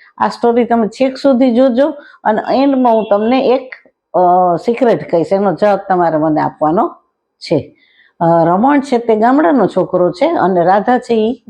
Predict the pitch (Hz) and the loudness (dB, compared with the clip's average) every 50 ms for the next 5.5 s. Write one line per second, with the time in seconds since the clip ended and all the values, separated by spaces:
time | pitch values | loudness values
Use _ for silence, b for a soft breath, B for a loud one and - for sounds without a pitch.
0 | - - - - 202 190 - 175 147 143 151 139 - - 160 156 - - 139 131 | -20 -20 -8 -6 -6 -4 -2 -2 -2 -2 -2 -4 -2 -4 -4 -4 -4 -4 -4 -4
1 | - - 120 - - _ _ b b b b b b b b b b b _ - | -2 -2 -4 -4 -4 _ _ b b b b b b b b b b b _ -2
2 | 180 180 214 220 214 233 262 262 262 254 247 240 233 233 262 254 247 269 269 269 | 0 2 2 2 0 0 0 0 0 2 2 0 0 0 -2 -2 -2 -2 -2 -2
3 | 269 262 254 254 240 240 240 240 233 - 277 320 311 254 226 202 196 185 180 196 | -2 -2 -2 0 -2 -2 -2 -4 -2 -2 -2 -2 0 0 0 2 2 2 0 0
4 | 233 254 220 190 - - 202 214 247 269 262 240 226 226 214 214 - 220 185 180 | 0 -2 -2 -2 -2 -2 -2 0 0 0 0 0 0 0 -2 -4 -6 -6 -4 -2
5 | 185 196 208 214 214 208 208 226 320 359 | 0 0 0 2 0 2 2 2 0 0